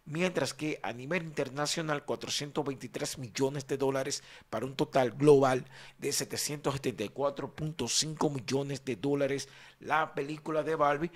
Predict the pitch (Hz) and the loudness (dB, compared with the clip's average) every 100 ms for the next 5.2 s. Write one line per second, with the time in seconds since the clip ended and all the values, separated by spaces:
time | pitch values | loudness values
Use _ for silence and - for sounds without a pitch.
0 | - - - 160 151 - 156 151 143 147 | -10 -20 -8 -6 -4 -4 -4 -4 -8 -8
1 | 139 190 214 - 165 139 127 127 160 233 | -6 0 0 0 -2 -6 -6 -6 -4 -4
2 | 247 233 214 220 214 165 101 85 - _ | -2 0 0 0 -2 -4 -4 -6 -10 _
3 | _ _ _ _ _ _ _ _ _ - | _ _ _ _ _ _ _ _ _ -2
4 | 131 160 139 131 123 120 127 127 113 78 | 0 2 0 0 -4 -2 0 0 0 -4
5 | 58 - | -10 -12